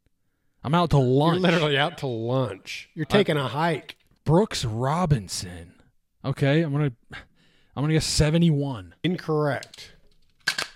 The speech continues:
Speaker 1: Yeah, I'm just gonna take three shots.
Speaker 2: I mean, you have no idea with Brooks Robinson. You don't even
Speaker 1: Can
Speaker 2: know the name.
Speaker 1: Can you give me years?
Speaker 2: I mean, yeah, he would have played back in the sixties and seventies.
Speaker 1: Okay, that's pretty damn old. I'm just saying. I'm not saying I shouldn't know it.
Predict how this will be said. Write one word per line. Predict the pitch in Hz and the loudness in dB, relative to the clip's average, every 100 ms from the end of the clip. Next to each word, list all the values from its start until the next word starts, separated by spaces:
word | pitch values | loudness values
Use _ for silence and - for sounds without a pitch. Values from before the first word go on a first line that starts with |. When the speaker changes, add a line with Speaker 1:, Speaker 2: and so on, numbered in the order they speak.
| - - _ _ - | -20 -20 _ _ -20
Speaker 1:
Yeah, | 117 131 | -18 -16
I'm | 127 | -18
just | - | -16
gonna | 151 | -14
take | 156 147 | -14 -12
three | 147 156 | -8 -6
shots. | - 160 214 - _ _ _ _ _ _ _ _ _ _ _ _ _ _ _ _ _ | -6 -8 -10 -14 _ _ _ _ _ _ _ _ _ _ _ _ _ _ _ _ _
Speaker 2:
I | - | -8
mean, | 151 | -4
you | 147 226 | -2 0
have | 202 | 0
no | 156 165 185 | 0 -2 0
idea | 175 160 139 151 | 0 -2 -4 -4
with | 123 104 | -4 -10
Brooks | 123 120 - | -14 -14 -12
Robinson. | 107 101 95 - - _ _ _ _ | -10 -12 -14 -20 -20 _ _ _ _
You | - | -4
don't | 170 | 0
even | 208 | 2
Speaker 1:
Can | 190 | 2
Speaker 2:
know | 185 | 0
the | 170 | 0
name. | 139 156 208 202 - - - | 0 0 2 0 -4 -14 -8
Speaker 1:
Can | 151 | -4
you | 170 | -2
give | 208 | 0
me | 185 | 0
years? | 120 107 123 156 240 233 - _ _ _ _ | -2 -4 0 2 2 0 -6 _ _ _ _
Speaker 2:
I | 170 | -4
mean, | 180 196 | -2 2
yeah, | 208 | 2
he | 147 | 4
would | 131 147 | 2 0
have | - | 0
played | 160 135 | 0 2
back | 139 143 151 | 0 0 -2
in | |
the | 135 | -2
sixties | 120 - 156 143 - 151 | -4 -4 -6 -6 -4 -4
and | 143 | -4
seventies. | 120 160 147 113 95 92 - - | -4 -4 -4 -4 -12 -18 -20 -20
Speaker 1:
Okay, | 107 | -16
that's | 95 120 | -14 -6
pretty | - 165 165 160 | 2 6 6 4
damn | 156 151 | 0 -2
old. | 143 110 95 | -2 -4 -8
I'm | 135 | -8
just | 151 | -6
saying. | - 247 254 226 | -4 -2 -2 -2
I'm | 131 | -6
not | 117 | -6
saying | 139 147 | -4 -4
I | |
shouldn't | 151 170 180 156 | 0 2 2 0
know | 165 202 | 0 2
it. | 143 127 | 2 0